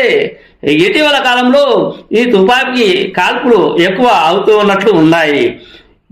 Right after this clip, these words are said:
గతంలో నాడు వైకాపా ప్రభుత్వ హయాంలో ఓ విలేకరి,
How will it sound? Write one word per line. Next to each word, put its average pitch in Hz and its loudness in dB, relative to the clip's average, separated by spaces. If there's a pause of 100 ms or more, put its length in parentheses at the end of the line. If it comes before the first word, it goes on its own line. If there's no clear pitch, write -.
గతంలో 269 0
నాడు 233 0
వైకాపా 190 0
ప్రభుత్వ 208 0
హయాంలో 190 0
ఓ 139 0
విలేకరి, 202 0